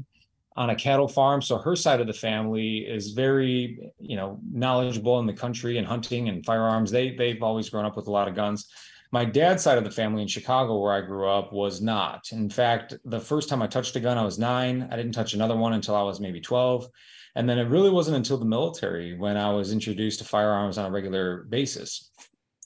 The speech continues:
So being in the military, the Marine Corps especially, Special Operations Command, going overseas into combative environments, a lot of people mistake what the Special Operations mission set predominantly is. And what it has been for the last decade in the global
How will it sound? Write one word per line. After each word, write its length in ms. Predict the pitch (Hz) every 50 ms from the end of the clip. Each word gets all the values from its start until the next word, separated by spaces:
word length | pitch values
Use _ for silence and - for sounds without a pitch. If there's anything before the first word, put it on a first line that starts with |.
| _ -
So 400 | - - - 147 139 139 139 139
being 400 | 139 131 117 151 170 180 185 185
in 160 | - 151 135 131
the 60 | 127
military, 400 | 135 139 139 131 - 147 139 131
the 60 | 120
Marine 220 | 117 120 120 120
Corps 140 | 117 120 113
especially, 540 | 98 - - 131 139 139 - - 139 131 131
Special 320 | 123 - 117 110 - - 107
Operations 400 | 101 - - 101 90 - 98 -
Command, 320 | - - 131 135 135 127
going 180 | 110 110 110 107
overseas 380 | 107 98 90 - - 107 98 104
into 100 | 104 -
combative 340 | - 92 95 98 98 90 90
environments, 600 | 87 90 117 131 135 135 131 127 - - - - - - - - - - - _ _ _ _ _ - - - 160 - -
a 80 | 151 147
lot 260 | 147 156 175 208 214
of 100 | 202 208
people 340 | - 196 185 160 170 156 135
mistake 640 | 127 135 131 - - - - 123 110 120 117 -
what 120 | 139 131
the 60 | - 113
Special 380 | - - 113 113 - - 110
Operations 760 | 110 110 110 - 107 107 107 107 - 113 110 107 104 - -
mission 380 | 101 107 113 113 - 131 123 117
set 480 | 120 - 139 127 127 127 123 - -
predominantly 720 | - 113 104 107 104 110 113 113 110 104 104 104 98 95 95
is. 320 | 104 123 147 143 131 135
And 220 | - 127 117 117
what 120 | 131 131 123
it 140 | 123 - 110
has 380 | - 147 160 160 165 160 135
been 260 | - 120 117 113 113
for 120 | 113 - 107
the 60 | 101
last 440 | 101 101 107 107 101 95 - - 95
decade 360 | 117 117 120 - 107 101 95
in 80 | 95 92
the 80 | 92
global 600 | 90 101 101 104 98 101 107 104 101 98 95 -